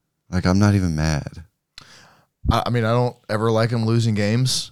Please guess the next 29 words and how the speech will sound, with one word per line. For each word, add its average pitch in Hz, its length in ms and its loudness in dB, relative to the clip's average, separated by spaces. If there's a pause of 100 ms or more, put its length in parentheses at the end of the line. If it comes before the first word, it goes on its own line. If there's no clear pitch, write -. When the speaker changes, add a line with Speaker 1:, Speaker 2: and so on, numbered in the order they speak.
Speaker 2:
ever, 117 340 -4 (140)
but 95 320 -4
I 110 60 -6
s-, - 140 -6
I 92 180 -6
see - 180 0
where 110 120 -2
you're 90 100 -4
coming 87 240 -6
from. 78 320 -10 (960)
Like, 98 240 -6
it - 80 -10
may 104 220 0
have, 92 280 -4
it 92 80 -6
may 110 140 -2
have 101 160 -2
centered 95 340 -2
him 87 100 -6
a 85 40 -8
little 80 140 -8
bit. 76 280 -8 (1080)
Speaker 1:
I 85 160 0
want 92 380 0
them 69 380 -4 (260)
to - 100 -12
face 85 460 0
adversity 78 760 -4 (180)
Speaker 2:
Mm-hmm. 82 220 -20